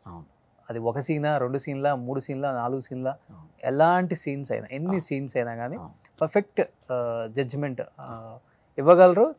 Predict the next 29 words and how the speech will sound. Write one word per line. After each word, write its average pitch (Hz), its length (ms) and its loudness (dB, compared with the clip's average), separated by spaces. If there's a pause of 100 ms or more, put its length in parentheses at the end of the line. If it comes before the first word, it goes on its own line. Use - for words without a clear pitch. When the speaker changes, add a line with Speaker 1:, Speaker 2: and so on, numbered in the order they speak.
Speaker 2:
చేయగలరు. 151 480 8
Speaker 1:
అవును. 92 220 -12 (560)
Speaker 2:
So 107 280 -10
అలా 127 200 4
ఇంకా 135 200 4
మ-, 127 300 2
ఇంకా 143 280 -2
చేసుకుంటూ 143 340 -4
వెళ్ళాలి 131 300 2
సార్. 170 200 -4 (720)
ఇంకా 120 220 0
మీ 120 160 -4
కామెడీతో 127 480 -2 (100)
చాలా 117 140 2
మందిని 120 280 -4
నవ్వించాలి, 127 680 -4 (140)
Speaker 1:
ఎస్. - 340 -20 (220)
Speaker 2:
ఆ, 113 260 -8
అని 117 100 -8
మనస్ఫూర్తిగా 151 640 4
కోరుకుంటూ 151 500 0
ఈ 147 40 -2
సంక్రాంతి 139 460 -2
సందర్భంగా 131 580 -4
మీకు 127 240 -8
ఇంకొకసారి 127 640 -2
సంక్రాంతి 123 400 -4
శుభాకాంక్షలు 123 580 -8
చెప్తూ 196 420 -2